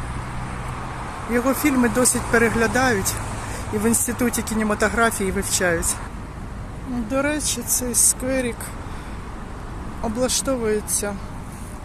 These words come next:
під час війни. Це, бачите, як багато людей,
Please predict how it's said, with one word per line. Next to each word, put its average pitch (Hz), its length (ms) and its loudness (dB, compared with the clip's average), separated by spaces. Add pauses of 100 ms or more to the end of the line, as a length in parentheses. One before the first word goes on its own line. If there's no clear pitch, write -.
(800)
під 214 160 -6
час 226 440 2
війни. 202 400 -4 (1400)
Це, - 200 0 (400)
бачите, 254 380 0
як 196 120 -2 (100)
багато 202 380 -2
людей, 190 440 -2